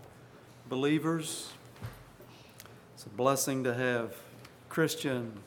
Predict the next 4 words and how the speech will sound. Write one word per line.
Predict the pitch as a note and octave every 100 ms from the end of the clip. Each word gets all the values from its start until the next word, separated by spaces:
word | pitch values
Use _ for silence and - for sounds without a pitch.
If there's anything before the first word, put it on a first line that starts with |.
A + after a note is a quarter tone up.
| - - - - - - - - - - - B2
uh, | A2 G#2+ G#2 G#2+ - - - - - - -
fellowship, | - D3 D3+ D3 - D3+ - - - - - - -
Christian | - D3 - C3+ A2+ G#2
family, | - D#3 D3+ D3 C#3+ C#3+ C#3+